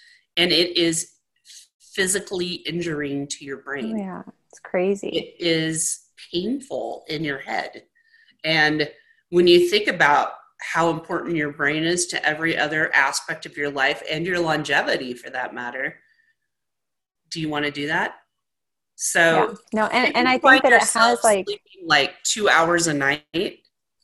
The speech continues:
Speaker 1: it's time to go to the doctor
Speaker 2: Yeah.
Speaker 1: or make some intentional choices or do both.
Speaker 2: Hundred percent. Probably do both.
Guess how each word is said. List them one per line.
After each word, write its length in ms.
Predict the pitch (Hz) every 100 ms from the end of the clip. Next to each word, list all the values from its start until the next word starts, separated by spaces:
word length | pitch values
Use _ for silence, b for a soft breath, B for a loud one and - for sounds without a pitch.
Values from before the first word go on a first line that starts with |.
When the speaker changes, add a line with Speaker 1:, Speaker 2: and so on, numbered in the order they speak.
| _ -
Speaker 1:
it's 220 | 185 -
time 180 | 190 202
to 60 |
go 100 | 196
to 100 | 180
the 100 | 160
doctor 680 | 143 135 135 - 202 226 240 _ _
Speaker 2:
Yeah. 160 | - 185
Speaker 1:
or 140 | 185
make 240 | 165 170 -
some 200 | 185 165
intentional 540 | 170 165 165 165 143
choices 640 | - 147 147 - 214 214 -
or 80 |
do 160 | 156 151
both. 440 | 143 120 - - - _
Speaker 2:
Hundred 280 | 247 233 226
percent. 380 | 233 208 175 185
Probably 440 | 226 226 233 220
do 140 | 208 190
both. 380 | 160 - 185